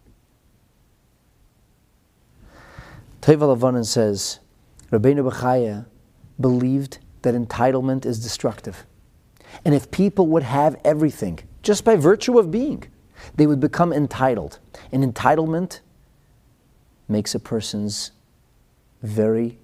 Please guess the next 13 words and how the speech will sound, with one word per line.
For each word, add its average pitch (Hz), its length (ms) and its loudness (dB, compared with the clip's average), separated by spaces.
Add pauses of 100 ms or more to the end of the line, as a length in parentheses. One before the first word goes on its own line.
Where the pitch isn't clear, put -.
(160)
being 101 400 -4 (540)
rotten. - 460 -12 (2250)
So - 180 0
out 104 160 0
of 101 80 -6
entitlement, 117 760 -4 (720)
one 120 180 0
becomes 104 360 -4
sinful. - 380 -10 (1900)
When 123 180 0
one 151 140 6
is 123 140 -2
industrious - 840 -2